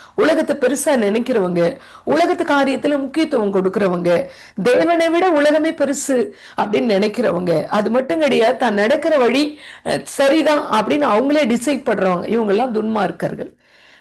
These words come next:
கர்த்தரை அறியாதவர்கள், கர்த்தரையே தெரிஞ்சும் பின்மாற்றத்துக்கு போயிட்டு இருக்கவங்க, இவங்கெல்லாம் துன்மார்க்கமான சிந்தனையில இருக்கிறவங்க தானே? அப்ப நீ கர்த்தருடைய பிள்ளைகளை நாம தியானிக்கும் பொழுதே நமக்கு தெரியும் நம்ம யாருன்னு.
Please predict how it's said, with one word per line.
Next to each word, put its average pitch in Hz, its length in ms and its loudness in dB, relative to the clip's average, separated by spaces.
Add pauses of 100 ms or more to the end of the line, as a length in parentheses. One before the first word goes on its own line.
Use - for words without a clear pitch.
(140)
கர்த்தரை 302 360 0
அறியாதவர்கள், 196 960 2
கர்த்தரையே 269 440 0
தெரிஞ்சும் 285 640 0 (460)
பின்மாற்றத்துக்கு 220 840 0
போயிட்டு 214 320 -2
இருக்கவங்க, 160 340 -6
இவங்கெல்லாம் 233 480 -2
துன்மார்க்கமான 240 720 -2
சிந்தனையில 226 400 0
இருக்கிறவங்க 180 400 -2
தானே? 170 360 -2 (360)
அப்ப 190 180 -2
நீ 180 100 -4
கர்த்தருடைய 208 380 -4
பிள்ளைகளை 180 340 0
நாம 233 500 0
தியானிக்கும் 220 600 0
பொழுதே 190 520 0
நமக்கு 226 320 -2
தெரியும் 214 280 -2
நம்ம 233 200 -2
யாருன்னு. 170 460 0